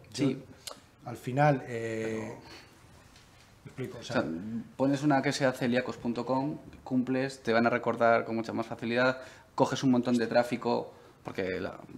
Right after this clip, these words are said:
Speaker 1: celíacos es una palabra bastante buscada, puedes captar mucho más tráfico que algo que, que es verdad que cuando lo cuentas, "esto sí puedo", dices, Hombre, para alguien de mi público objetivo, pues encaja porque es esto sí puedo comerlo, ¿no? Pero,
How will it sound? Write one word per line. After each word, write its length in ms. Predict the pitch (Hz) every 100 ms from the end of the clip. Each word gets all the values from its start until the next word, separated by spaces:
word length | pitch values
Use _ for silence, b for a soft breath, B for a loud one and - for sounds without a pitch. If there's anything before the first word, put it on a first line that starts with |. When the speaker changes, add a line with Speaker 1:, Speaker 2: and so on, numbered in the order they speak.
| -
Speaker 1:
celíacos 400 | 135 113 113 117
es 120 | 117
una 140 | 117
palabra 280 | 110 113 113
bastante 320 | - - 104
buscada, 600 | 113 110 123 120 127 - -
puedes 140 | - -
captar 360 | 123 120 117 120
mucho 200 | 120 117
más 120 | 117
tráfico 300 | 113 127 127
que 120 | 120
algo 240 | 117 117 120
que, 300 | 123 117 B B B
que 100 | -
es 80 | 117
verdad 280 | 123 135 139
que 100 | 110
cuando 220 | 120 110
lo 120 | 110
cuentas, 380 | - 135 110 -
"esto 260 | 117 - 127
sí 120 | 123
puedo", 280 | 127 139 117
dices, 260 | 110 -
Hombre, 220 | 127 135 113
para 260 | 110 104
alguien 340 | 110 123 131 127
de 120 | 127
mi 360 | 131 131 123 B B B
público 240 | 135 127
objetivo, 420 | 127 123 120 127
pues 360 | 131 123 - - - - -
encaja 560 | - 113 107 123 135 127
porque 320 | 139 - 101
es 200 | 117 - - - -
esto 280 | 131 - 139
sí 100 | 117
puedo 220 | 117 104
comerlo, 360 | 104 127 110 113
¿no? 120 | 147
Pero, 300 | 117 107 104